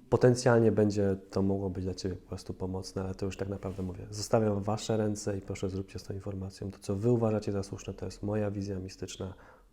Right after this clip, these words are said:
mm, pochodząca z postrzegania pozazmysłowego, któremu możemy czasami ufać i nas,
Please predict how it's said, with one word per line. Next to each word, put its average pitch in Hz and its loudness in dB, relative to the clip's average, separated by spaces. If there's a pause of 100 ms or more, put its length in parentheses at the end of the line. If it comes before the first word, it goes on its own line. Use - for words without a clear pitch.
(460)
mm, 92 -8 (300)
pochodząca 113 4
z 123 6
postrzegania 104 0
pozazmysłowego, 104 0
któremu 92 -6 (500)
możemy 92 -2
czasami 92 -6
ufać 92 -6
i 92 -6
nas, 92 -8